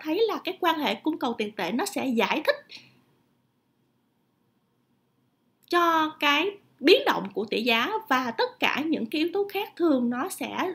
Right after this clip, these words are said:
biến đổi và nó sẽ xoay quanh cái quan hệ cung cầu ngoại tệ này. Đầu tiên là chúng ta đi vào cái quan hệ cung cầu về ngoại tệ. Các nước có nền kinh tế thị trường thì hệ thống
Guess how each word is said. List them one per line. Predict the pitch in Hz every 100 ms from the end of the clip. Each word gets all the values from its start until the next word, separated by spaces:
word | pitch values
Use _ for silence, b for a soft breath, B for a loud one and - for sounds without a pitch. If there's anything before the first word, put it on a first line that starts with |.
| - -
biến | 254 392
đổi | 392 220 - 302 392
và | 269
nó | 220
sẽ | - 254
xoay | - 320 302 -
quanh | 294 277
cái | 370
quan | 349 294
hệ | 269 220
cung | - 277
cầu | 269 233 202
ngoại | 165
tệ | - - 185
này. | 220 202 196 _ _ _ _ _ _ _ _ _ _ _ _ _ _ -
Đầu | 226 233 233
tiên | 320 330 330 B B B
là | - -
chúng | 269 349
ta | 302
đi | 269 262
vào | 254 220 185 185
cái | 277 302
quan | 269
hệ | 247 220
cung | - 262 262
cầu | 262 208
về | 196
ngoại | 190 170 175
tệ. | - 170 170 - _ _ _ _ _ _ - _ _ _ _ _ _ _ B B B B B -
Các | 466
nước | 415 480 494
có |
nền | 453 339 247
kinh | 311 311
tế | 339 427
thị | 339 165 -
trường | 262 254 226
thì | 233
hệ | 220 185
thống | 302 392